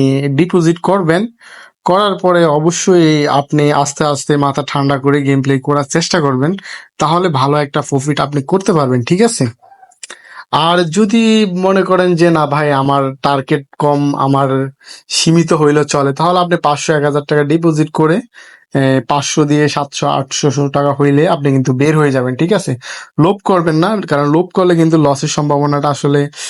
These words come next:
বেশি হয়ে থাকে। সেটা আমি কিন্তু আপনাদেরকে প্রত্যেক ভিডিওতে বলে থাকি যে, "ভাই, লোভ করবেন না।" আপনি আপনার ডিপোজিটের হারটা দেখবেন,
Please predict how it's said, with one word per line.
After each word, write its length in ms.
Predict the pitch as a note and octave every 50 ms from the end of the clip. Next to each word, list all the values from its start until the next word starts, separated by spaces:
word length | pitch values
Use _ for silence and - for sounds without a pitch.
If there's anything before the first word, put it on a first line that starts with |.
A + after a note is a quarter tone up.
| - - - - - - - _ -
বেশি 320 | D3+ C#3+ D3 C#3 - E3 E3+ E3
হয়ে 240 | C#3 D3+ D3 D3 D3
থাকে। 260 | - D3 C#3 C#3 D3+ D3
সেটা 240 | - D3+ C3+ D3 C#3+
আমি 160 | C#3 C#3 C#3+ C#3+
কিন্তু 200 | C#3 D3 C#3+ D3
আপনাদেরকে 500 | C#3+ C3+ C#3+ C#3+ C#3 C3+ C3+ C3+ C3+ D3
প্রত্যেক 420 | D3 - D#3 D3+ D3 - - D#3 D3
ভিডিওতে 340 | D3 D3 D3 D3 D3 D3 D3
বলে 220 | C#3 C#3 D#3 D#3+ D#3
থাকি 240 | - C#3+ B2 C3+ C3
যে, 100 | C3 C3+
"ভাই, 160 | B2+ C3 C3
লোভ 180 | C3+ D3 D#3 D#3 -
করবেন 320 | - D3+ D3 C3+ C#3 C3
না।" 140 | C3 C3 C#3+ E3 - _ - - - _ _ _ _ _ _ _ _ _ _ _ _ _ _ _ _ _ _ _ _ _ _ _ -
আপনি 420 | C#3 C#3+ D3 - - D#3+ D#3 D#3+ E3 E3+
আপনার 300 | E3 D3+ C#3 D3 D3 C#3+ C#3 C3+
ডিপোজিটের 640 | C#3+ D#3+ D#3+ F3+ E3+ D#3 C#3+ D3+ D#3 C#3 D#3 D#3+
হারটা 400 | D3 B2 C#3 C3+ C3+ C3+ - D#3
দেখবেন, 440 | D3 C#3 C#3+ C3+ C3 B2+ C#3 D3 E3